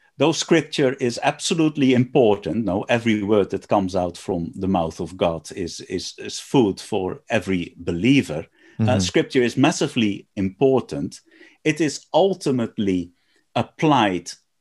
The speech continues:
Speaker 1: into the lives of people, onto the hearts of people, by a central authority, namely the Spirit of, of God, who dwells in that, that spiritual temple. And it is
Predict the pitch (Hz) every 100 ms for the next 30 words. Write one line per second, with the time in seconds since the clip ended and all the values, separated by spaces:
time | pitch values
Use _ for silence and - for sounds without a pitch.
0 | _ - 180 240 - 160 98 101 110 95
1 | 82 - - 98 - - 98 90 82 71
2 | - - 135 139 123 95 78 90 139 160
3 | - - 117 - - 76 - 76 123 -
4 | _ - 104 156 202 185 98 95 - 90
5 | 87 - 80 78 - - - 85 76 -
6 | 82 92 _ - - 120 104 90 87 90
7 | 101 - - 80 73 - 80 - 85 -
8 | 135 123 80 - - 95 92 107 107 82
9 | - - - 82 78 78 - _ - 80
10 | - - 78 78 - 82 67 - 78 65
11 | - - _ _ _ _ _ _ _ _
12 | _ - 160 190 214 196 - -